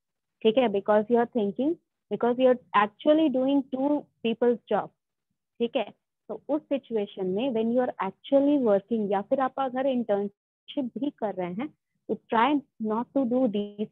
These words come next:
kind of thing, ठीक है। इस तरह के जो चीज होते हैं वो ना करने का कोशिश करिएगा, ठीक है। मान लीजिए कि अगर वो, अ, जो भी person है, वो टीम member आपका जो है वो,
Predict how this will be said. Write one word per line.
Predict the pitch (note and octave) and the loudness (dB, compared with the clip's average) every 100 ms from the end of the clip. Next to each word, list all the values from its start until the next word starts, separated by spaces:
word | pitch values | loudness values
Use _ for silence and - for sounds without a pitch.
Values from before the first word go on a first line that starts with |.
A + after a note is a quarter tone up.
| - | -4
kind | G#3 | 0
of | G3 | 0
thing, | F#3+ - D#3 - _ _ _ - | -2 -6 -12 -12 _ _ _ -2
ठीक | A#3 | 2
है। | C#4 - | 2 2
इस | A#3 _ _ - | -2 _ _ -2
तरह | G#3+ A3+ | 0 -2
के | A3 A#3+ A3+ | -4 -2 -2
जो | A3+ G#3+ | -2 -4
चीज | - G#3 G3+ | -4 -4 -4
होते | F#3+ G3 | -4 -6
हैं | G3+ C4+ | -8 -8
वो | B3 | -6
ना | G3+ G3 | -6 -6
करने | G#3+ G#3 F#3+ F#3+ | -4 -4 -4 -4
का | A#3+ | -6
कोशिश | C4 - F3+ C4+ D4+ _ _ _ _ _ | -6 -6 -6 -4 -6 _ _ _ _ _
करिएगा, | F#3+ F3 E3 D#3 E3 _ _ _ _ _ _ _ _ _ _ | -2 0 -2 -4 -10 _ _ _ _ _ _ _ _ _ _
ठीक | - A#3+ | 0 2
है। | B3 F3+ - _ _ _ _ _ _ _ _ _ _ | 2 0 -8 _ _ _ _ _ _ _ _ _ _
मान | G3+ G#3 B3+ | 0 2 4
लीजिए | C4+ B3+ B3 B3 | 4 4 4 2
कि | B3+ A#3+ | 2 -2
अगर | G#3+ G3 A3 | 0 0 0
वो, | G#3+ A3 A3+ A3+ - | 0 0 0 -2 -4
अ, | G3 | -6
जो | F#3+ G#3 | -4 -4
भी | G3 A#3+ | -4 -6
person | G#3 F#3+ - G#3 G3+ | -6 -8 -6 -6 -4
है, | G3+ | -2
वो | G#3 G3+ | -2 -4
टीम | - G3+ | -4 -2
member | G#3 G3 G3 F#3 G3 | 0 0 0 -2 -2
आपका | F#3 F3 - F#3+ | -4 -6 -4 -4
जो | G3 | -4
है | F3+ F#3 C#4 _ _ _ _ - | -8 -10 -12 _ _ _ _ -10
वो, | F3 G3+ G#3+ | 0 2 4